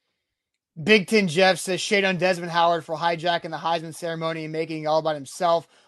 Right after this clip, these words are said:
was total classless and disrespectful. That wasn't that time or place to throw shade at, at Ohio State and C J Stroud." Uh, one, I don't watch the Heisman ceremony 'cause it's a waste of time. Jeff, this totally sounds like you're in your feelings about a Michigan guy who just beat your ass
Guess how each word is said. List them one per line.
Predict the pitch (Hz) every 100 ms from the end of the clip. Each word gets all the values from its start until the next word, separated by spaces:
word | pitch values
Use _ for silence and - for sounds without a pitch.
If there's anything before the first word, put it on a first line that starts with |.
| -
was | 165 156
total | - 185 180 175 170 -
classless | - 175 180 170 180 160
and | 160
disrespectful. | 165 156 139 - 170 - 165 156 _ _ 147
That | 175 170
wasn't | 180 185 185
that | 165 156
time | - 180 170
or |
place | 147 175 170
to | -
throw | 175 170
shade | - 170 165 147
at, | 170 170
at | 160
Ohio | 147 160 165
State | 160 - 160
and | 151
C | - 165
J | 151 135
Stroud." | - 165 175 180 _ _ -
Uh, | 185 165
one, | 156 220 175 143
I | 180 202
don't | 196
watch | 190 196
the | 220
Heisman | 196 202 196
ceremony | 214 208 202 208 214
'cause | - 175
it's | 165
a |
waste | 160 175 180
of | 151
time. | - 175 175 185 - _
Jeff, | 139 190 196 196
this | 180 170
totally | - 190 190 190
sounds | 202 190 180
like | 175
you're | 180 185
in |
your | 170
feelings | 160 180 180 190 196 - _ -
about | 175 180
a | 165
Michigan | 170 180 208 202
guy | 202 208 214 214 - -
who | 196
just | 160 180 143
beat | 202 -
your | 226
ass | 226 226 220 -